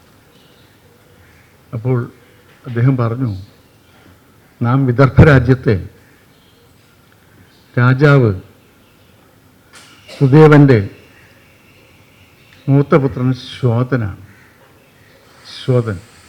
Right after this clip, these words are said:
വിദർഭ രാജ്യത്തെ രാജാവിൻ്റെ മൂത്തപുത്രൻ ശ്വാതൻ.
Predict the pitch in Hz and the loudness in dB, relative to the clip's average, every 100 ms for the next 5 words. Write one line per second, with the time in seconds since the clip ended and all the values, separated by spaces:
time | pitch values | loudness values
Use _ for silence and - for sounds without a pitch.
0 | _ - - - _ _ _ _ _ _ | _ -20 -20 -20 _ _ _ _ _ _
1 | _ _ 156 131 123 143 147 170 170 165 | _ _ -8 -4 -2 -2 -4 -4 -2 -2
2 | 147 147 - 151 139 135 143 - - 135 | -4 -6 -6 -2 0 0 -6 -16 -16 -10
3 | 117 110 123 139 139 127 123 113 123 131 | -6 -4 -2 -2 -2 -2 -6 -8 -8 -10
4 | 117 107 104 - 113 113 107 | -10 -12 -12 -14 -10 -8 -8